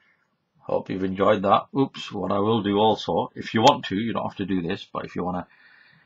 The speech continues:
add a bit more detail, you can just draw another guideline here for the w-, bottom of the window.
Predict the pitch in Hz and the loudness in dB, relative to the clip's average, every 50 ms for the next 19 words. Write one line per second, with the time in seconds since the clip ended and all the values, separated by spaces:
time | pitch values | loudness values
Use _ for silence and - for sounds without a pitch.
0 | _ _ _ - 98 98 98 92 - - 113 95 95 90 92 92 92 87 - 82 | _ _ _ 2 2 4 4 2 2 0 0 0 -2 0 0 0 0 -2 -2 -2
1 | 76 80 85 104 110 120 _ _ _ _ _ _ _ _ - - - _ _ _ | -2 -2 -2 -4 -6 -10 _ _ _ _ _ _ _ _ -16 -16 -16 _ _ _
2 | _ _ - 104 110 110 - 104 98 92 101 95 - - - 95 95 95 90 85 | _ _ -4 -2 -2 0 0 -2 -2 -2 -2 -4 -4 -2 2 4 6 6 6 6
3 | 87 - - - _ _ _ _ _ _ _ _ - - _ _ _ _ _ _ | 2 0 -2 -6 _ _ _ _ _ _ _ _ -20 -20 _ _ _ _ _ _
4 | _ _ _ _ _ _ _ _ _ _ - - _ - _ _ _ _ _ _ | _ _ _ _ _ _ _ _ _ _ -20 -20 _ -20 _ _ _ _ _ _
5 | _ _ - - 101 98 87 85 80 85 87 82 82 - - - _ - - - | _ _ -12 -8 -4 -2 -2 0 0 0 0 0 0 -4 -8 -18 _ -20 -20 -20
6 | - - - - - - - - 87 92 95 90 85 95 90 92 87 87 92 101 | -16 -16 -16 -16 -12 -4 0 2 4 4 4 2 2 2 2 2 2 0 0 -2
7 | 92 - - 90 90 87 90 90 95 98 - _ _ _ _ _ _ _ _ - | -2 -2 -4 -4 -4 -4 -4 -6 -10 -12 -12 _ _ _ _ _ _ _ _ -10
8 | - 98 104 107 110 120 107 101 95 98 92 95 95 95 95 101 107 143 160 | -2 2 4 6 6 6 4 4 2 2 2 2 2 2 2 2 2 2 0